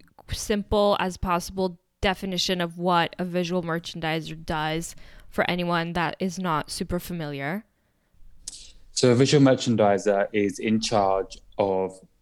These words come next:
Speaker 2: window display, setting up a window, also inside the store. So setting, setting a floor for, for a brand. So you, you speak to the store, you speak to the merchandisers, and you find out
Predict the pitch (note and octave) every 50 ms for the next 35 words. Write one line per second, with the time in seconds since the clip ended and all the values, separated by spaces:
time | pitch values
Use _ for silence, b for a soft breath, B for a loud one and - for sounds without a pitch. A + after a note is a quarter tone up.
0 | _ _ - G#2+ G#2+ A#2 A2+ A2+ A2+ G#2+ A2+ G#2+ - - - G#2 G2+ G2 G2 G2+
1 | G2+ G#2+ G#2+ - - - - - - - - - - - B2 G#2 - C3 B2 A2+
2 | A#2+ B2+ A#2 A2 G2+ G2 G2+ G2 G#2+ A2+ A#2 A2+ A2 G#2 G#2 - _ _ _ _
3 | _ _ _ b b b b - A#2+ A2+ - - B2+ A#2+ A#2 - A#2+ A2 G#2+ G#2+
4 | G#2 - - - G#2+ G#2 G#2 G2+ G2 - - G#2+ G2+ - - B2 - - C3+ G#2+
5 | - - B2+ A#2 - C3 C3+ C3 - - - G#2+ G2+ G2+ G2+ G2+ G2+ - - -
6 | - - - - G#2+ - - - G2+ G2 G2 F#2+ - G2 F#2+ F#2 F#2+ F#2 F2+ F2+
7 | F2 - - B B B B B B B B B B _ - - - G#2+ G2+ G2+
8 | G2 G2 G2 G2 F#2+ G2 G2+ G2+ G2 G2 G2 G2 F#2+ F#2+ - - _ _ _ -
9 | _ - G#2 G2+ - - - B2 A2 - A2 F#2+ G#2 F#2+ - - - D3 C#3+ C#3
10 | B2+ A2+ - - - B2 A2 G#2 - A2+ G2 G2 G2+ G2 G2 G2 G#2+ A2+ A#2 A2
11 | - A#2+ A2 A2 C3+ C#3+ C#3+ A#2+ B2 C3 A#2+ G2+ - G#2+ G2+ G#2 G#2 - - A2
12 | G#2+ G#2+ G#2+ G#2 G#2+ - - - b b b b b _ _ _ _ _ _ -
13 | G#2 G2+ - - - -